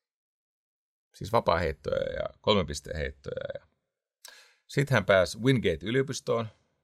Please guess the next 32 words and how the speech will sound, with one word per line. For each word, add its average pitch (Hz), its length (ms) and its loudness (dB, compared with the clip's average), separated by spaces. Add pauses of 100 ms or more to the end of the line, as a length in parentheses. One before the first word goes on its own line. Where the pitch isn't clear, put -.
(160)
pelaajaksi. 104 600 0 (1040)
Ja 95 60 -10
siellä 95 220 4
alkoi 90 180 0
paljastua, - 640 -2
että - 300 -10 (960)
ei 98 180 -2
ole 135 60 -4
tarpeeksi 107 460 2
atleettinen 73 580 -4
päästäkseen 73 640 -8
niihin 82 200 -6
heittopaikkoihin. 82 720 -4
Eli 85 200 -6 (400)
ihan 101 120 4
tämmönen 147 220 2
perusjuttu, 110 540 4
että 101 200 0
jos 151 200 4
saa 104 160 6
heittää 92 360 0
häiriöttä, 113 680 0 (120)
niin 90 200 -10 (100)
upottaa 120 480 0
sen 107 140 -6
korin 98 340 -2 (460)
aika 87 220 0
todennäköisesti. 90 800 0
Mutta 104 320 0
kun, 101 360 -2 (220)
sitten - 320 -8
kun 98 240 -6